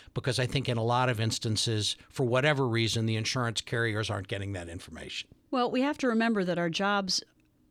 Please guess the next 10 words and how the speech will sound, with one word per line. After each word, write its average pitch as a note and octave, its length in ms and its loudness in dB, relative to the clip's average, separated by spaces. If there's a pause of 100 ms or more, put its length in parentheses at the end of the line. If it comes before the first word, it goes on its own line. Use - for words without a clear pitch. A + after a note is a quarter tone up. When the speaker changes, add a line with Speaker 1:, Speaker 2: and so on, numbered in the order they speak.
(100)
Speaker 2:
as, E3+ 280 2
as E3 200 -2
attorneys, F3+ 540 2 (360)
not A3 280 0
just - 440 0
the - 120 -4
advocacy F3+ 680 0
role. - 360 -10 (320)
That F#3+ 180 2
is A#3+ 200 2